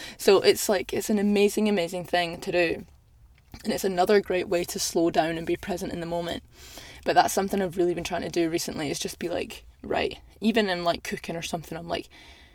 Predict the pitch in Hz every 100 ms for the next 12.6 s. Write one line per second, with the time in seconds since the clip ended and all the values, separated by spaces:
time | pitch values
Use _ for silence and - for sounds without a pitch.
0 | _ _ _ 196 196 185 180 180 180 175
1 | 165 170 170 175 151 160 - - 185 190
2 | - 185 165 175 175 - - 180 - 175
3 | 143 - - - - 170 185 190 190 180
4 | - - 185 190 185 - - 196 - 160
5 | 160 156 170 170 - 190 - 175 165 190
6 | 175 170 175 - _ - - - - -
7 | 214 202 - - _ - - - 190 202
8 | 233 147 - 392 381 - - - _ -
9 | - _ _ _ - - - 233 233 190
10 | - 220 214 165 - - - 185 180 175
11 | - - - - - 175 - 180 - -
12 | 180 175 170 170 170 -